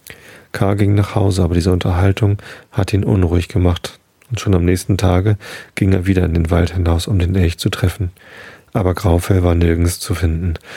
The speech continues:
und der Hund suchte auch nicht lange nach ihm. Er begriff, dass Graufell die Natter beim Wort genommen hatte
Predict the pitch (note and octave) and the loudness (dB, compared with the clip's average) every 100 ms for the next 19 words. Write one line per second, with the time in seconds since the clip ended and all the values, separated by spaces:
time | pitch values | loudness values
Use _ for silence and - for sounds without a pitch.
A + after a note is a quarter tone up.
0 | - - - F2+ E2+ G2 G2+ A2 F#2+ - | -20 -8 -2 0 2 0 0 -2 0 -2
1 | E2+ D#2+ F2 - E2+ E2 D#2+ E2 - E2+ | -2 -2 -4 -2 -4 -2 -4 -4 -4 -6
2 | F2 _ _ _ - A#2 F#2+ F#2 G#2 F2+ | -8 _ _ _ -4 0 0 2 0 -2
3 | - - - - - G2 - E2+ E2 - | -8 -20 -20 -18 -4 -4 0 0 0 0
4 | F#2+ F#2 E2+ F2 - F#2+ F#2+ F2+ F#2 - | 0 0 2 0 0 0 2 2 0 0
5 | F2 D#2 D#2+ E2+ F#2+ | 0 0 2 2 2